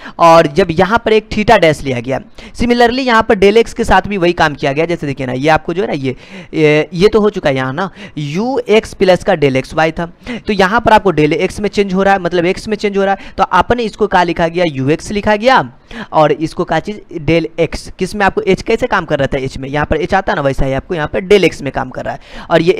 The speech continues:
x plus का ये जो theta dash जो है, ये आपको का, क्या है, आपको ये वन से क्या है, आपको छोटा है। ओके, और ये आपको एक चीज़, एक चे-, एक चैप्टर भी पढ़े होंगे ट्वेल्थ level पे, यहाँ पर भी आपको mean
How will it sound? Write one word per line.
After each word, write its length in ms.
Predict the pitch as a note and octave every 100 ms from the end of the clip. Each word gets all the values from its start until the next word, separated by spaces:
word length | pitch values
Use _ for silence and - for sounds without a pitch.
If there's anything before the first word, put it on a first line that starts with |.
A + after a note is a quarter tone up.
| A#3
x 100 | -
plus 280 | G3 D#3+ -
का 80 |
ये 260 | E3 F#3+ A#3+ A3
जो 80 | A3 -
theta 280 | A3 D4 C#4+
dash 260 | F3 C#3+ C#3
जो 140 | C3
है, 120 | D#3+ A#3 - C#4+ -
ये 120 | F#3+
आपको 220 | G#3+ G#3+
का, 160 | G3+ F3
क्या 460 | E3+ E3+ D#3 G3+ E3+
है, 160 | E3+
आपको 200 | A3+ -
ये 120 | G#3 D#3+
वन 240 | D3 D3+
से 220 | D3 B3+ D4 - -
क्या 120 | -
है, 140 | F#3+ D3+
आपको 260 | C3 G3
छोटा 420 | A3+ - F#3+ F3+ D#3+
है। 160 | A2+ - -
ओके, 220 | F#3+ F3+ C3 - G#3
और 220 | D#3+ E3+ G#3
ये 200 | G3 B3+
आपको 340 | - G3+ A3+
एक 200 | G#3+ G#3+
चीज़, 180 | A#3+ G3
एक 160 | G3+
चे-, 300 | - G3+ F#3 F#3
एक 260 | F3+ F3+
चैप्टर 300 | - F#3+ A3
भी 80 | A3
पढ़े 180 | G#3 D#3
होंगे 180 | D3 E3+
ट्वेल्थ 340 | E3+ D#3+ D3
level 240 | D#3 D3 C#3+
पे, 120 | D#3
यहाँ 180 | D3 C3+
पर 140 | -
भी 140 | E3+ A3 - G#3
आपको 280 | F3+ F3 G3
mean 720 | E3 E3+ A3 F#3 C#3+ D#3 A3+